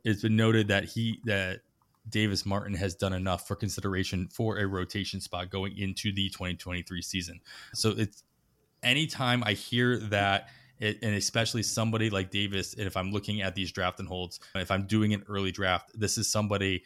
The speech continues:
who already pl-, played plenty of time in the major leagues. He should be on the major league roster to start the season and should get plenty of opportunity to actually be productive for me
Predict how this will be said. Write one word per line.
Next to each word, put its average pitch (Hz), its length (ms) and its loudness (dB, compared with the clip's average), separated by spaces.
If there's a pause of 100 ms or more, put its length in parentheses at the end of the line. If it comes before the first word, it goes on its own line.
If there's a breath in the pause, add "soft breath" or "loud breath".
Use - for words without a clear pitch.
(120 soft breath)
who 101 340 2 (320)
already 120 380 2
pl-, - 200 -10 (140)
played 104 340 -2
plenty 123 420 0
of 110 140 0
time 101 480 2 (340)
in 123 380 8
the 113 120 0
major 98 320 2
leagues. 90 380 -2 (140 loud breath)
He - 160 -6
should 117 580 4
be 98 440 0 (260 soft breath)
on 104 320 4
the 107 80 2
major 101 280 0
league 92 220 -2
roster 87 520 -2 (340 soft breath)
to 101 140 -4
start 98 340 2
the 98 80 -4
season 90 400 -2 (300 soft breath)
and 95 100 -6
should 110 240 2
get 107 220 0
plenty 107 260 0
of 92 80 -2
opportunity 95 640 0
to 98 460 -2
actually 95 400 -2
be 98 200 -4
productive 101 640 -4 (880)
for 127 240 4
me 170 280 4